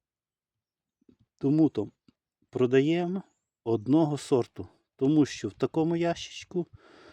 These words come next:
при новій почті може помішатися сортність. І ніяк неможливо, щоб воно все було так, як потрібно.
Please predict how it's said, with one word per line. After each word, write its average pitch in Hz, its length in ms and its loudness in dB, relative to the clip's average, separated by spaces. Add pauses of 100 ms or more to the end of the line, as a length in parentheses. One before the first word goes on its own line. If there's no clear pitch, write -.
(300)
при 139 240 4
новій 151 420 2
почті 151 680 -2 (100)
може 127 400 2
помішатися - 960 0
сортність. - 680 -10 (800)
І 123 140 0
ніяк 127 540 2
неможливо, 139 960 2
щоб - 340 -4
воно 131 180 2
все 131 300 0
було 120 320 2 (720)
так, - 240 -8
як - 160 -10
потрібно. 104 540 -8